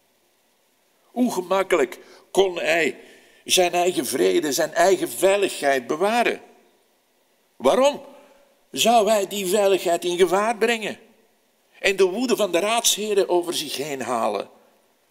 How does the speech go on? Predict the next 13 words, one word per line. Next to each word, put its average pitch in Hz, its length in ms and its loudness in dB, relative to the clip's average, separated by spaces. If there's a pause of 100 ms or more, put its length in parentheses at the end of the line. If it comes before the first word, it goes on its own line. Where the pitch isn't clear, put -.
(320)
Door 180 240 2
de 160 100 -6
profeet 226 500 -4
te 202 100 -6
verdedigen, 202 640 -2 (560)
die 165 220 -8
wordt 151 320 0 (280)
aanzien 147 560 0 (280)
als 165 180 -6
een 170 120 -4
verrader. 185 600 -4 (2750)
Maar 143 180 -8
moedig 208 400 -6